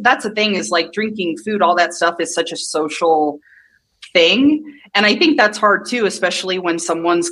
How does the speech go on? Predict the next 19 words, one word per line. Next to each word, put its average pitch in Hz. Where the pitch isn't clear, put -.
trying 165
to 160
implement 156
some 160
sort 151
of 143
change 165
in 160
their 143
life. 143
It 202
can 208
be 214
a 233
little 190
daunting 202
because 180
it's 185
not, 175